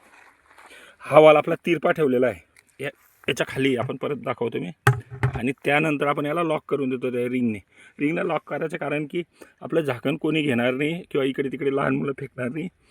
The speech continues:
आणि लॉक असल्यामुळे त्यात विंचू, साप वगैरे काही जाणार नाही. म्हणजे आपल्या सुरक्षिततेच्या दृष्टीने आपण हे केलेलं आहे.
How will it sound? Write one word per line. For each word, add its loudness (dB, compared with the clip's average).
आणि 0
लॉक 2
असल्यामुळे -2
त्यात -6
विंचू, 0
साप -6
वगैरे -4
काही -6
जाणार 2
नाही. -8
म्हणजे -8
आपल्या 0
सुरक्षिततेच्या -4
दृष्टीने -6
आपण -10
हे -4
केलेलं 0
आहे. -8